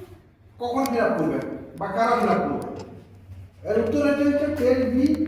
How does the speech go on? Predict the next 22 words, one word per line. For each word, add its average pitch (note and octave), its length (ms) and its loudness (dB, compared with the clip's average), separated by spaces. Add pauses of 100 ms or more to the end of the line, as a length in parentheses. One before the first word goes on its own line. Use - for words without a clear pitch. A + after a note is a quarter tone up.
(260)
কিংবা A3+ 200 -2
টেন A#3+ 260 2
ডবল A3+ 300 4
বি। - 140 2 (680)
বি A#3+ 80 -6
মানে C#4+ 260 -4
সিঙ্গেল A#3+ 280 0
বি। - 400 0 (320)
সে A3 140 4 (360)
টেন C4 480 4 (440)
সিঙ্গেল B3 380 2
বি C#4+ 120 6
কিংবা B3 680 0
টেন A#3+ 200 4
ডবল A3 320 0
বি - 460 -2 (1040)
কখন C4 300 0
ফিল C4+ 120 2
আপ C#4 180 0
করবেন? D4 240 4
না, A3+ 320 -2
তার B3 460 -2